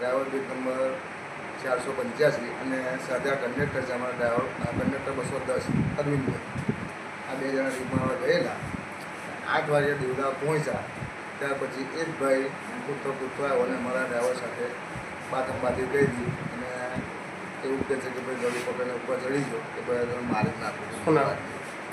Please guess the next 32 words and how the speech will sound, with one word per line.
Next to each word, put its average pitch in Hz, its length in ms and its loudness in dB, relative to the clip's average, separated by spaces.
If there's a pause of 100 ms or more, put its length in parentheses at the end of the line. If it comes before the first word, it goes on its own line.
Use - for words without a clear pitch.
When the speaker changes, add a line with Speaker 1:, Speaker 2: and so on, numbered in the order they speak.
(580)
Speaker 1:
કોઈ 139 240 8
અશફાક 139 500 2
ગાયન 147 260 4
કરીને 127 320 -2
છે. - 360 -8 (1200)
એ 135 40 0
ભાઈનું 127 380 0
કહેવું 139 240 6
એવું 151 220 8
છે 131 80 0
કે 127 100 -2
ભાઈ 131 240 0
ઓગણીસ 135 360 -2
તારીખે 139 300 2
જે 135 100 0
બનાવ 131 280 -2
બન્યો 131 200 0
તમે 135 140 -2
ફરિયાદ 123 460 -2 (100)
કેમ 143 180 4
આવી 117 100 0
હતી? 117 200 -6
એના 123 180 2
અનુસંધાનમાં 123 720 0
આ - 20 0
ભાઈએ 113 220 -2
ફરી 113 360 -4 (720)
અમારા 127 220 -2
ડ્રાઈવર 120 260 0
પર 127 120 -4
હુમલો 120 360 -6
કર્યો 160 240 -2